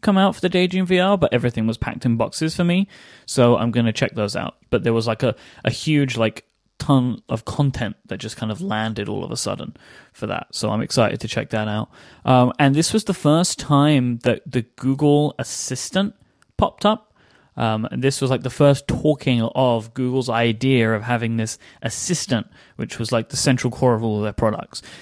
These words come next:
And it was, like, it showed up in Allo, um, i-,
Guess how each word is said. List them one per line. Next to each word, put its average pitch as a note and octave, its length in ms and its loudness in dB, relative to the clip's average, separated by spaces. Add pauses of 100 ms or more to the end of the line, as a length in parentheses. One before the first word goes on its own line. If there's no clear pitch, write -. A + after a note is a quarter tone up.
(140)
And G#2+ 260 0
it A2+ 60 -6
was, A2 240 -4
like, G#2+ 160 -6
it - 80 -6
showed B2 260 4
up A#2+ 180 4
in G#2+ 120 0
Allo, A2+ 800 2
um, G#2 500 -4 (400)
i-, A2+ 320 -4